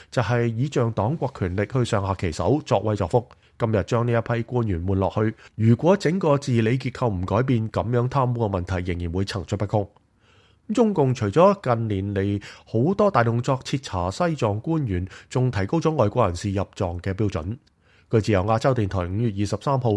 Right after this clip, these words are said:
引述喺尼泊爾首都加德滿都嘅兩間旅行業者嘅消息話，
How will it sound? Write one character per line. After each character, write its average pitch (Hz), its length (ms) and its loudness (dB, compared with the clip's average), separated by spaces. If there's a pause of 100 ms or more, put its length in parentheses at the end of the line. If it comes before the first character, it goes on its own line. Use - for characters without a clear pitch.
(260)
引 135 120 2
述 - 100 0
喺 165 140 4
尼 101 80 2
泊 147 120 0
爾 147 160 2
首 131 180 0
都 180 260 2
加 175 120 4
德 170 100 2
滿 127 220 0
都 160 180 0
嘅 127 160 2
兩 110 260 2
間 156 240 -2
旅 107 160 2
行 98 200 -2
業 92 180 -4
者 95 360 0
嘅 101 360 2
消 127 160 -2
息 123 140 0
話， 107 260 4